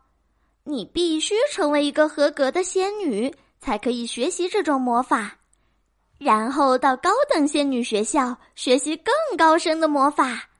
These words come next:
我最想学的是会怎样让衣服从地板上飘起来，翩翩起舞，然后飞进衣橱排排站。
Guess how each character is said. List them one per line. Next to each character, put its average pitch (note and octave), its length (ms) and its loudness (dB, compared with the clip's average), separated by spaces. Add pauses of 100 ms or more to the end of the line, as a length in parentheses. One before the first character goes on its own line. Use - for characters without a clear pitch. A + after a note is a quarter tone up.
(680)
我 C#4 180 0
最 G4+ 240 -2
想 C#4+ 260 0
学 C4+ 300 -2
的 C#4+ 560 0 (440)
是 - 180 -4
会 A3 220 0
怎 G#3 280 -2
样 A#3+ 180 2
让 C4 180 2
衣 F#4+ 260 0
服 F#4 440 0
从 A#3+ 240 -2
地 C#4+ 220 0
板 A#3+ 220 0
上 C#4+ 220 0
飘 G4 200 -2 (220)
起 G#4+ 120 2
来， C4+ 320 0 (560)
翩 D4 260 0
翩 F4 260 -4
起 F4 220 -2 (180)
舞， D#4+ 380 0 (180)
然 E4 300 0
后 F4+ 360 8
飞 F4 260 0
进 F4 200 -2
衣 G4+ 200 0
橱 G4+ 260 0
排 D4+ 260 -2
排 D#4+ 220 -2
站。 A#4 140 0